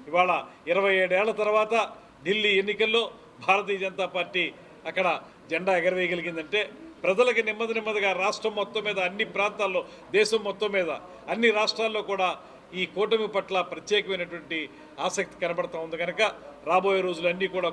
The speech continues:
కూటమి ప్రభుత్వం నేతృత్వంలో ముందుకు వెళ్తుందనేటువంటి మాటని ఈ సందర్భంగా తెలియజేస్తూ మీ ద్వారా గ్రాడ్యుయేట్లను అందరినీ కూడా మరొకసారి ప్రత్యేకంగా వినవిస్తున్నాను. మీ పవిత్రమైన ఓటుని మా అభ్యర్థి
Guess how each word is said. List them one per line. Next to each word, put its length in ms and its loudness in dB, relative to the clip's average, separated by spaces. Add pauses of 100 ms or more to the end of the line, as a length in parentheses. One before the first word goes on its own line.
కూటమి 400 -4
ప్రభుత్వం 380 -6 (340)
నేతృత్వంలో 600 -2
ముందుకు 280 -8
వెళ్తుందనేటువంటి 760 -4
మాటని 300 -4 (320)
ఈ 100 -12
సందర్భంగా 520 -2
తెలియజేస్తూ 480 -6 (380)
మీ 80 2 (100)
ద్వారా 260 4 (260)
గ్రాడ్యుయేట్లను 580 -2
అందరినీ 320 -6
కూడా 180 -2
మరొకసారి 540 -4 (920)
ప్రత్యేకంగా 540 -2
వినవిస్తున్నాను. 600 -4 (320)
మీ 80 -4 (320)
పవిత్రమైన 580 -2
ఓటుని 300 -4 (360)
మా 160 -2
అభ్యర్థి 360 -2